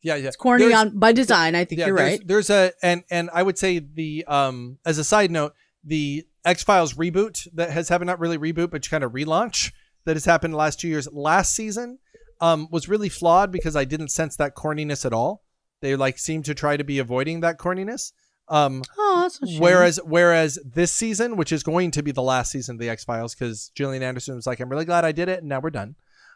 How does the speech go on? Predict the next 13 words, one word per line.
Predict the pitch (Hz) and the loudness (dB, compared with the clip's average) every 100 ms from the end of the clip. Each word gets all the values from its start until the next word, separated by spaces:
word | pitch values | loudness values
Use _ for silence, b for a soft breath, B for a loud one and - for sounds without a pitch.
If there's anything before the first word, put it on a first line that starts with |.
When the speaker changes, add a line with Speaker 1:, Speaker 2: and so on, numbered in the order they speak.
| _ - | _ 2
Speaker 1:
Um, | 147 135 190 226 | 4 4 0 0
Speaker 2:
<laughs> | 233 202 | 0 0
Now | 151 | -4
we're | 139 208 | -6 -2
Speaker 1:
uh, | 165 156 | 4 4
Speaker 2:
done. | - | 4
Speaker 1:
um, | 151 143 143 | 0 2 -2
and | 151 147 | -4 0
this | 175 180 | 2 2
season | 220 185 214 196 _ _ | -2 -2 -2 -4 _ _
has | 170 151 | 0 2
absolutely | 180 185 - 196 185 196 160 | 4 4 4 2 2 2 0
embraced | 151 123 135 139 - - - | 0 2 4 4 2 -4 -6